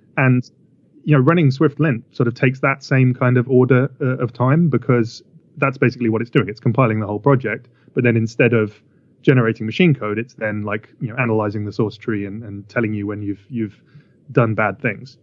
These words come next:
Um, Swift format is, is doing something much more primitive than that. It's basically just, you know, looking at your tokens and sort of doing very simple substitutions.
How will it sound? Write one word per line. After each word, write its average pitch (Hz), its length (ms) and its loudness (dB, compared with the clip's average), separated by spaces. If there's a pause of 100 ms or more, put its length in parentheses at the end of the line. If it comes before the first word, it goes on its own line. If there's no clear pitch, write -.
(420)
Um, 117 540 0
Swift 160 340 2
format 127 280 4
is, 110 220 -2
is 127 140 -4
doing 117 180 0
something 117 240 0
much 117 220 -2
more 110 100 -2
primitive 107 440 -2
than 101 100 -16
that. - 180 -18
It's - 140 -20
basically 113 440 -8
just, - 380 -14 (520)
you 120 100 0
know, 98 60 -4
looking 117 280 2
at 113 60 -6
your 107 100 -6
tokens 110 560 0
and 104 260 -6
sort 110 140 -4
of 104 60 -6
doing 107 200 -2
very 110 220 0
simple 104 260 -6
substitutions. 113 840 -8